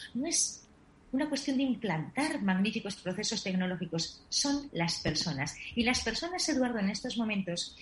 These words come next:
están inmersas en lo que ya se ha definido como una pandemia mundial de trastornos mentales, infoxicación y falta de creatividad, sobre todo en temas como un aumento exponencial del estrés,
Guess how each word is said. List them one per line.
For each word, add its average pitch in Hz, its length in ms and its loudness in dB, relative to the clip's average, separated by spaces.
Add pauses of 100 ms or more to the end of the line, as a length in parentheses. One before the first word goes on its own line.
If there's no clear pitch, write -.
(240)
están 196 240 0
inmersas 285 600 2
en 196 100 4
lo 175 120 0
que 165 100 -2
ya 208 100 2
se 254 120 -2
ha 311 40 0
definido 226 520 2
como 196 200 4
una 302 260 4
pandemia 233 520 2
mundial 190 380 2
de 185 100 -2
trastornos 180 640 -2
mentales, 180 800 0
infoxicación 269 1080 0 (280)
y 247 100 0
falta 254 440 0
de 170 140 2
creatividad, 160 580 2
sobre 143 260 -2
todo 285 440 2 (300)
en 180 300 0
temas 196 500 2
como 220 480 2
un 220 120 0
aumento 208 300 2
exponencial 320 640 2
del 214 160 2
estrés, - 760 0